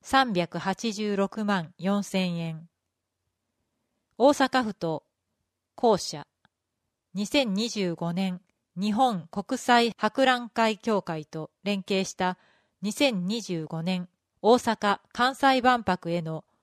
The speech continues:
積極的な参画など、市の魅力資源の新たな活用や戦略的なプロモーションの取り組みを推進します。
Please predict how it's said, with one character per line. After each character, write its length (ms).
積 280
極 240
的 260
な 220
参 240
画 240
な 140
ど、 180
市 240
の 200
魅 100
力 320
資 240
源 340
の 160
新 240
た 140
な 140
活 320
用 220
や 240
戦 260
略 260
的 280
な 240
プ 120
ロ 120
モ 160
ー 40
シ 120
ョ 100
ン 100
の 200
取 160
り 40
組 260
み 80
を 160
推 220
進 260
し 160
ま 140
す。 220